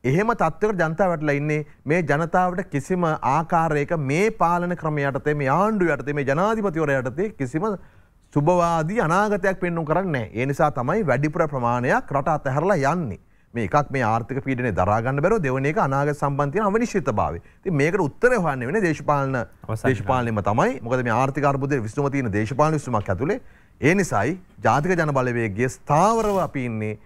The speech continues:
Speaker 1: මේ ප්‍රශ්න උත්තරේ තියෙන්නේ නිෂ්පාදන ආර්ථිකයක් ඇතුළේ විතරයි. නිෂ්පාදන ආර්ථිකයකට සැලසුම් සහගතව ගමන් කිරීමකින් තොරව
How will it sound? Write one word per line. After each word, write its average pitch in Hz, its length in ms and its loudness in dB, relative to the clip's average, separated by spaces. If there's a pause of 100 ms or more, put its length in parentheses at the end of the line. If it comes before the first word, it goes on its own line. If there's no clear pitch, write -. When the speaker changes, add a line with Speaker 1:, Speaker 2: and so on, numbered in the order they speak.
(320)
Speaker 1:
මේ 156 300 2
ප්‍රශ්න 170 380 -2
උත්තරේ 160 420 0
තියෙන්නේ 135 680 -2
නිෂ්පාදන 135 600 0
ආර්ථිකයක් 127 440 0
ඇතුළේ 120 240 -2
විතරයි. 90 300 0
නිෂ්පාදන 151 580 0
ආර්ථිකයකට 139 800 0
සැලසුම් 127 400 -2
සහගතව 131 440 0
ගමන් 123 280 -2
කිරීමකින් 131 600 -2
තොරව 156 320 2